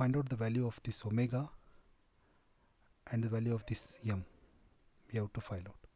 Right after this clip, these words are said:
How to find out? It cut at minus two seventy. Substitute minus two seventy here.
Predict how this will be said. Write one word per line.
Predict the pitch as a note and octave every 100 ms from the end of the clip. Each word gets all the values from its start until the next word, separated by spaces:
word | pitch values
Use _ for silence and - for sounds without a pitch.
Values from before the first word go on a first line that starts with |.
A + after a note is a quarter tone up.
| _ _ _ - - -
How | C3+
to | D3+
find | C#3 C3+
out? | E3 - -
It | C#3 -
cut | - E3 - - - - _ _ _ _ _ -
at | A#2
minus | A#2 A2+ C#3 -
two | - C3+
seventy. | - G2+ F#2+ - - -
Substitute | - - - D3 -
minus | A2+ A#2+
two | - B2
seventy | - A2 A2 C3+ - - - - -
here. | - G#2+ A2